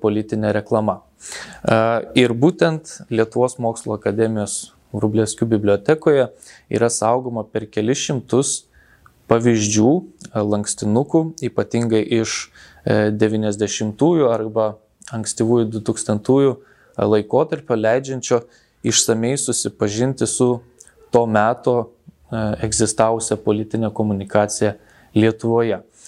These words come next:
Papildžius bibliotekos dokumentus, e, privačiomis kolekcijomis iš būtent naujausių rinkimų Lietuvoje pastarąjį dešimtmetį, mes galėjome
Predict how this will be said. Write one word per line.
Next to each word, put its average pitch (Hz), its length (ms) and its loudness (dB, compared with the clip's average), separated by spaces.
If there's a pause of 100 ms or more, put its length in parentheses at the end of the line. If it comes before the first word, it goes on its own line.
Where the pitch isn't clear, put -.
(200)
Papildžius 151 720 2
bibliotekos 113 720 0
dokumentus, 107 880 -2 (480)
e, 110 300 0 (100)
privačiomis 113 720 0
kolekcijomis 107 840 -2
iš 117 340 -2 (800)
būtent 107 440 0
naujausių 110 720 0
rinkimų 113 540 -2 (340)
Lietuvoje 110 560 2
pastarąjį 107 560 -2
dešimtmetį, 160 600 0 (580)
mes 131 320 2
galėjome 131 640 0